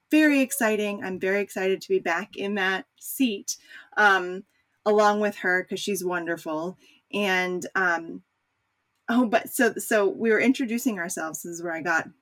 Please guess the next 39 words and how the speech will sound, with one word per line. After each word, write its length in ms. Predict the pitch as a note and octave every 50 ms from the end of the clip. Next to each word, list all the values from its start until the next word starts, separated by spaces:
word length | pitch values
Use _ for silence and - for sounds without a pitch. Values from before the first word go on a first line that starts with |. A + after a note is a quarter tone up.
| _ _ _ -
going 240 | F#3+ G3 F3+ D#3+
on 100 | D#3 D3+ D3+
this. 160 | - - - _ _ _ _ -
We 60 | F#3+
were 60 | F3 -
introducing 500 | A#3 B3+ - G#3 A3 A3 - - G3 F3+
ourselves 320 | G3 - F3+ E3+ E3+ D#3+
at 100 | F3 E3+
the 60 | - F3
meeting, 340 | E3+ E3 E3+ D#3+ E3 E3
and 140 | E3 E3+ F3
somebody 300 | - F#3+ F3+ F3 F3 E3+
was 100 | E3+ E3+ -
like, 200 | E3+ E3+ - -
"Wait, 180 | A3+ A#3+ -
what 180 | - G#3 A3 A3+
is 160 | C4+ C4+ -
your 120 | C#4 C#4
Instagram 520 | C4 C4 C4 C4+ - - C4 C#4 C4+ C4+ C4
account, 380 | C4 C4 - C4+ C4 C4 C4
Corey?" 320 | C4 - B3+ B3+ B3+ C4 - - - - - - -
And 60 | G3+
I 40 | G#3
was 80 | G#3
like, 240 | - A3 G#3 G3 _ _ _ _ _ _ -
"It's 140 | A#3 A3+ -
For 160 | - C4 C4
Nutrients 460 | C4+ C#4+ C4+ - - C4+ C4+ A#3+ A3+
Sake." 360 | - - E4+ B3+ - - - _ _ _ _
You 100 | - D#4 C#4
know, 200 | A3 G3+ G3+ G3+
like, 280 | G#3+ G#3+ G#3 G3+ _ _ - _ _ -
"Ah, 380 | - F4+ F#4 E4+ C#4 - - - - - _ _
For 180 | - - C4
Nutrients 680 | A#3+ A#3 C#4+ G4 G4+ - - D4 C4 A#3+ G3 E3 -
Sake." 600 | - - - G4 F4 G4 G4 - - - - - _ _ _ _ _ _ _ _ _ _ _ _ _ _ _ _ _ -
And 180 | G#3 A3 A#3 C4+
then, 100 | C#4
<laughs> 60 | -